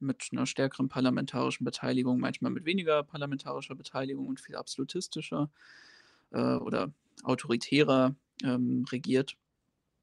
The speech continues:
Und da kann man ja sogar noch sagen, ist es irgendwo naheliegend, dass in so 'ner Gesellschaft auch 'ne Bewegung wie der Anarchismus 'ne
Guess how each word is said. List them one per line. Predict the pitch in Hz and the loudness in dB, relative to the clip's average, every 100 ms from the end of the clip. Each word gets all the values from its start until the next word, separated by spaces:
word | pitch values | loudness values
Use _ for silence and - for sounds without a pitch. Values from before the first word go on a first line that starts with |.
| _ _ - - - - - | _ _ -20 -20 -20 -20 0
Und | 123 123 - 127 | 2 2 2 4
da | 127 147 151 - _ | 8 8 6 0 _
kann | - 143 | 2 6
man | 135 | 8
ja | 131 | 6
sogar | 131 123 | 6 4
noch | 123 - | 4 2
sagen, | 147 131 135 135 131 127 - | 4 6 8 8 8 6 2
ist | 117 135 | -2 -2
es | - | 2
irgendwo | 131 127 - | 4 4 4
naheliegend, | 123 127 135 127 123 123 | 6 8 8 8 6 4
dass | 120 - | 2 0
in | - 123 | -4 -2
so | 127 | 2
'ner | 127 | 2
Gesellschaft | 120 117 123 - - 120 - | 2 2 2 2 0 -2 -2
auch | 120 127 - | -2 -2 2
'ne | 127 127 135 _ _ - - _ _ _ | 4 6 4 _ _ -20 -20 _ _ _
Bewegung | - - 226 123 - 123 143 131 127 127 | -8 -2 0 2 2 4 8 8 8 4
wie | |
der | 123 117 | 4 4
Anarchismus | 123 123 - 147 - 127 123 - - - _ _ _ _ - | 4 2 2 0 4 6 6 2 0 -4 _ _ _ _ 0
'ne | 139 123 123 127 131 | 4 6 6 6 4